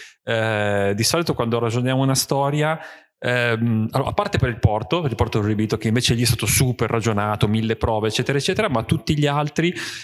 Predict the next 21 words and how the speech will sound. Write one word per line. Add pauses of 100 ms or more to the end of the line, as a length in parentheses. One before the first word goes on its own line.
eh,
è
venuta,
non (400)
so
come
dire,
buona
la
prima. (300)
Cioè,
cominciamo
a
ragionare
su
una
storia,
cominciamo
a
pensare,
ok,